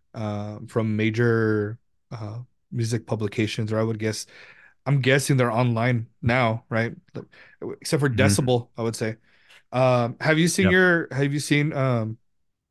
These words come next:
Speaker 1: Fires in the Fall on a lot of different, uh, of those lists?
Speaker 2: I have.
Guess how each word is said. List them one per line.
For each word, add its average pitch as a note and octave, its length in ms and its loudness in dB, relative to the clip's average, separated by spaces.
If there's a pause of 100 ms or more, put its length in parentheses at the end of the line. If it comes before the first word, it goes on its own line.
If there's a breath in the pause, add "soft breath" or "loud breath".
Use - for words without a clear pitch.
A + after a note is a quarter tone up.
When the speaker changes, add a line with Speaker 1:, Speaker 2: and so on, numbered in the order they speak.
Speaker 1:
Fires C#3+ 280 4
in C3+ 60 2
the B2+ 60 0
Fall C#3 360 0
on B2 140 -4
a A#2+ 60 -2
lot A#2 180 0
of A#2 80 -2
different, A#2 480 -6
uh, A2 160 -4
of G#2 100 -8
those C3+ 320 -2 (200)
lists? - 440 -8 (1900)
Speaker 2:
I D#3 80 6
have. C3+ 520 6